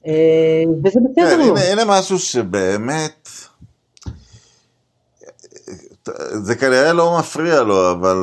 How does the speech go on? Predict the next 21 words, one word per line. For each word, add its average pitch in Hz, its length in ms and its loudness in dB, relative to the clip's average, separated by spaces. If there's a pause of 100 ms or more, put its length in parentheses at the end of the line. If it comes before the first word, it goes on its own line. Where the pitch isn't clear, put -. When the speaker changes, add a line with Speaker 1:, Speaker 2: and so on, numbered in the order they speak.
(140)
Speaker 2:
אה, 87 840 -2 (760)
Speaker 1:
לא 170 60 -4
מפריע 185 300 -4
לו. 170 80 0
Speaker 2:
ב-, - 220 0
בסוף - 500 -2
קצת 170 520 -2
הוא 147 120 -4
קיבל 135 380 0
קצת - 380 -4
פחות 160 360 -2
מדי 113 340 0 (120)
קרדיט 98 420 -2
על 92 140 0
האליפות, 92 520 -4
כי 101 220 -10 (400)
איכשהו 180 440 -2
ב-, 110 120 -2
בעולם 113 600 0
די 123 280 0
שטחי 170 680 -6